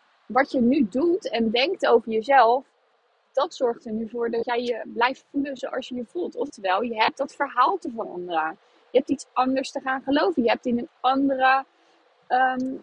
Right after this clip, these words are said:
achtbaan te stappen, zoals ik altijd zeg tegen de vrouwen die ik coach. Als je dat verhaal niet aanpakt,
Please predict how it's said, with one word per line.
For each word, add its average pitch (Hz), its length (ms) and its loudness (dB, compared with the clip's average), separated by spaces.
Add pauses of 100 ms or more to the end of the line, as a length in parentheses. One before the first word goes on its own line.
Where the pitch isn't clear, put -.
(160)
achtbaan 254 420 6
te 226 80 -8
stappen, 202 360 -8
zoals 214 460 -6
ik 262 220 -4
altijd 202 380 -10
zeg 269 240 -4 (200)
tegen 202 520 -6
de 220 80 -4
vrouwen 196 360 -2
die 233 140 -2
ik 220 120 -8
coach. - 500 -2 (4000)
Als 285 180 0
je 320 100 0
dat 277 180 2
verhaal 247 340 6
niet 294 220 -4
aanpakt, 214 760 -2